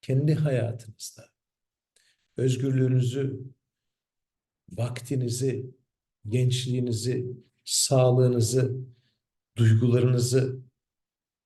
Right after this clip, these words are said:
neyin karşılığında takas ediyoruz? Bu konu dünyanın en büyük farkındalığını istiyor bence. Dikkat edin.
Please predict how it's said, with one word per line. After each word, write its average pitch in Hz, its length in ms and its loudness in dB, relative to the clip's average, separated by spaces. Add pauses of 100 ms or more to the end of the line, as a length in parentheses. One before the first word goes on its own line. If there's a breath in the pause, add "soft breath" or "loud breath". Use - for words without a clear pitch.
(960)
neyin 143 680 2
karşılığında 120 1080 -2 (280)
takas 127 460 -6
ediyoruz? - 760 -12 (2250)
Bu 110 80 -12
konu 117 300 -6
dünyanın 110 640 -4
en 117 520 -6 (220)
büyük 110 340 -4
farkındalığını 101 920 -10
istiyor - 460 -16
bence. - 320 -20 (3500)
Dikkat - 260 -16
edin. - 200 -20